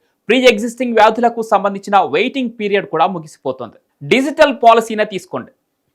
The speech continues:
మీరు ఆరోగ్య బీమా తీసుకోవాలనుకుంటే ఆన్లైన్లోనే తీసుకోండి. దీనివల్ల మధ్యవర్తుల బెడద తప్పుతుంది, అదనపు ఛార్జీలు పడవు, పాలసీలను పోల్చి చూసుకునేందుకు వీలుగా ఉంటుంది. బీమా మొత్తాన్ని తెలుసుకోండి.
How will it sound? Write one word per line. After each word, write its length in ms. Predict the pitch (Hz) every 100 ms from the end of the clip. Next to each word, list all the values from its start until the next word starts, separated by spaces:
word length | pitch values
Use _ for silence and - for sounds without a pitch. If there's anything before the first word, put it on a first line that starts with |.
| _ _ _ _ -
మీరు 160 | 175 220 185
ఆరోగ్య 320 | 269 240 254
బీమా 200 | 247 233 226
తీసుకోవాలనుకుంటే 800 | 196 220 247 226 196 190 190 190 175 - _ _ - 170
ఆన్లైన్లోనే 500 | 233 240 220 208 208 202
తీసుకోండి. 380 | 196 - 131 - _ _ _ _ 135 143
దీనివల్ల 400 | 202 202 185 185 262 _ _ -
మధ్యవర్తుల 520 | 135 165 214 208 208 190 143
బెడద 220 | 165 185 160
తప్పుతుంది, 420 | 143 - 107 _ _ _ _ _ _ _ -
అదనపు 320 | 185 262 277 262
ఛార్జీలు 400 | 233 220 220 220 220
పడవు, 220 | 190 127 - _ _ _ _ _ -
పాలసీలను 520 | 214 262 262 233 214 208
పోల్చి 300 | 196 220 233 -
చూసుకునేందుకు 580 | 196 - 196 180 175 190 190 _ _ 131
వీలుగా 340 | 170 240 220 208 -
ఉంటుంది. 280 | - 117 _ _ _ _ _ 131
బీమా 280 | 185 269 269 233
మొత్తాన్ని 380 | 214 220 208 202 170
తెలుసుకోండి. 440 | 160 - 113